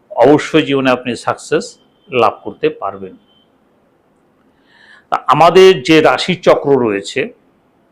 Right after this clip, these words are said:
এই রাশিচক্রের ভিতরে সবচেয়ে প্রথম রাশি হচ্ছে মেষ রাশি।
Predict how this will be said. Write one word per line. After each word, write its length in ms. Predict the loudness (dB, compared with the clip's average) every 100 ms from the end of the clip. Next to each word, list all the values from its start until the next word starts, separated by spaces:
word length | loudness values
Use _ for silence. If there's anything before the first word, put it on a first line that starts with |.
| _ _ _ _ _ _ _ _ _ _ _
এই 180 | -4 0
রাশিচক্রের 1080 | 2 2 0 -4 2 2 2 2 4 4 0
ভিতরে 760 | -12 -8 -2 2 4 2 -4 -16 _ _ _ _ _ _ _ _ _ _ _ _ _
সবচেয়ে 680 | -14 0 0 0 -6 0 0
প্রথম 540 | 0 -2 0 0 2
রাশি 380 | 2 2 -2 -2
হচ্ছে 300 | -2 -4 -4
মেষ 360 | -2 -2 -4 -8
রাশি। 320 | -10 -12